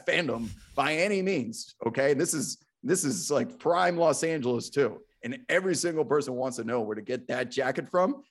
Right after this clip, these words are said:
Maybe LeBron James, the Jazz are a lot cooler than what you alluded to during that All-Star draft, that no one played with the Ja-,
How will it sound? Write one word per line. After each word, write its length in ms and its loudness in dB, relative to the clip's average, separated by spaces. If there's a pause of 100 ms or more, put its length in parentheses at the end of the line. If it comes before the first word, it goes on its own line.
Maybe 720 4
LeBron 400 -2
James, 400 -4 (140)
the 80 -4
Jazz 360 2
are 120 2
a 60 2
lot 300 0
cooler 460 0 (180)
than 220 -6
what 280 -4
you 140 -4
alluded 460 -2
to 300 -4 (320)
during 580 0 (120)
that 220 0
All-Star 500 -2
draft, 480 -2
that 160 -4
no 100 -2
one 200 -4
played 260 -2
with 160 -4
the 140 -6
Ja-, 240 0